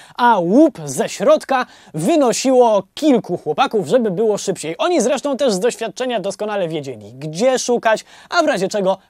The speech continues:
potrafili szybko biegać. Jak więc widzicie, naprawdę sporo osób mogło być zaangażowanych w taką akcję obrabiania mieszkania. Naturalnie można też było działać solo, jak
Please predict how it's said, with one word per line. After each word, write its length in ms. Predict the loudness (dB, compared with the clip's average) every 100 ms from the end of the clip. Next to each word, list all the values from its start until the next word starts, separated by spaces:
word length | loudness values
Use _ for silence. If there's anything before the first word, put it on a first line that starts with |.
| _
potrafili 760 | -4 -2 -2 -2 -2 -4 -4 -6
szybko 500 | -4 -2 -2 -2 -4
biegać. 400 | -4 -10 -12 -10
Jak 140 | -6
więc 180 | -4 -4
widzicie, 400 | -4 -6 -6 -6 -8 -14
naprawdę 380 | -8 -6 -6 -8
sporo 520 | -10 -10 -4 -2 -2
osób 380 | -2 0 -2 -6 -14 -4
mogło 280 | 0 4 4
być 240 | 4 0
zaangażowanych 920 | 0 0 0 0 2 2 2 0 -2 -6
w 100 | -2
taką 360 | -2 0 -2 -2
akcję 460 | -2 -2 -2 -2 -2 -2
obrabiania 720 | -4 0 0 0 0 -2 -4
mieszkania. 520 | -6 -6 -8 -12 -12
Naturalnie 640 | -18 -4 0 0 0 -4 -4 -10 -2
można 280 | 0 0 -2
też 140 | -2
było 280 | 0 0 0
działać 340 | -2 -6 -8
solo, 400 | -8 -4 -2 -2 -4 -16 -6
jak 280 | -4 -4